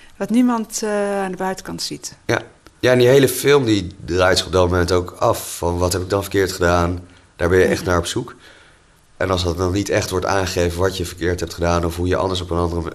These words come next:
Speaker 2: manier had kunnen reageren... ja, dan blijf je ook alleen maar zoeken.
Speaker 1: Ja.
Speaker 2: Eh, en dat is, dat is heel irritant. Dus dan
Speaker 1: Ja.
Speaker 2: lijkt het net of dat helegene wat je gedaan hebt verkeerd is geweest.
Speaker 1: Ja.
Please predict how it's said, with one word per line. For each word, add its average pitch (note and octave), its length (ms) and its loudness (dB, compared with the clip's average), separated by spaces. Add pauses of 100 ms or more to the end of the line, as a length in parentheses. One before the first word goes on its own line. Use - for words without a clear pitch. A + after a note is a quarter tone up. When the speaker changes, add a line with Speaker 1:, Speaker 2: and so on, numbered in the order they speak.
Speaker 2:
manier F2 320 -2
had E2+ 140 -2
kunnen F2 240 -4
reageren... F#2+ 640 -4 (360)
ja, F2 140 -2
dan F2 120 0
blijf G#2+ 280 2
je G2+ 80 -2
ook F2 100 -4
alleen F#2 220 2
maar E2+ 100 0
zoeken. D#2 360 -4 (120)
Speaker 1:
Ja. A2 120 -6
Speaker 2:
Eh, E2+ 480 0
en E2+ 100 -4
dat G2 180 0
is, - 260 -6
dat F2+ 160 -6
is - 320 -6 (680)
heel F#2+ 220 2
irritant. F#2 340 2
Dus C3 100 -6
dan G2+ 80 0
Speaker 1:
Ja. G2+ 60 2
Speaker 2:
lijkt G2+ 140 2
het F#2+ 100 -4
net A2 160 0
of F#2+ 60 -6
dat F#2+ 140 -4
helegene G#2 440 2
wat F#2+ 100 2
je F#2 60 -4
gedaan F#2+ 240 0
hebt A2 140 0
verkeerd A2+ 340 0
is - 140 -2
geweest. - 480 -8
Speaker 1:
Ja. B3+ 160 0